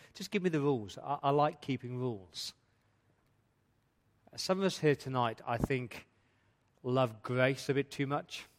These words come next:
You know, you're saved by grace, and you can't be any more saved than saved. And so it doesn't really matter what I do.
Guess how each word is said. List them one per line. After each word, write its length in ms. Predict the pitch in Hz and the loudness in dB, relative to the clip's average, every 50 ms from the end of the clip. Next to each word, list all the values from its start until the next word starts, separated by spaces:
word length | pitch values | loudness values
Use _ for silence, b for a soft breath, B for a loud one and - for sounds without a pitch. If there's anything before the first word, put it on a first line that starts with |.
| _ _ _ _ _ _ _ _ _ _ _ _ _ _ _ _ _ _ _ _ _ _ _ _ _ _ _ _ _ _ _ | _ _ _ _ _ _ _ _ _ _ _ _ _ _ _ _ _ _ _ _ _ _ _ _ _ _ _ _ _ _ _
You 80 | 113 | -14
know, 60 | 113 117 - | -14 -14 -8
you're 100 | 135 117 | -8 -8
saved 380 | - - - 151 147 147 135 - | -8 -2 0 2 2 2 2 4
by 180 | - 135 135 131 | 4 4 4 4
grace, 640 | 127 147 156 135 101 87 - - - - - - - | 4 4 4 4 4 2 -4 -10 -10 -8 -8 -8 -6
and 160 | 135 117 113 | -6 -6 -4
you 80 | 113 110 | -4 -6
can't 340 | - - - 147 151 147 131 | -8 -4 -2 -2 -2 -2 0
be 180 | 135 135 143 - | -2 -2 -2 0
any 240 | 139 127 127 123 123 | -2 -4 -2 -2 -6
more 340 | 120 117 117 117 117 113 | -4 -6 -6 -6 -6 -6
saved 480 | - - - 117 110 107 107 107 107 - _ _ | -6 -8 -4 -2 -2 0 0 -2 -4 -8 _ _
than 160 | - 117 113 110 | -10 -10 -8 -8
saved. 520 | - - 165 143 120 107 104 104 - - | 2 6 6 6 6 6 2 0 -4 -8
And 100 | 110 104 | -10 -10
so 420 | - - 123 120 120 117 117 117 107 b b b b b b b b b | -4 0 2 2 4 4 4 2 0 b b b b b b b b b
it 120 | - 139 | -2 2
doesn't 280 | 131 185 185 208 170 139 | 2 2 0 0 -2 2
really 200 | 143 151 147 143 | 4 4 4 4
matter 200 | 139 147 156 160 | 4 4 4 4
what 120 | 151 175 | 4 4
I 60 | 180 175 | 2 4
do. 280 | 170 160 - 117 95 | 4 4 2 2 -4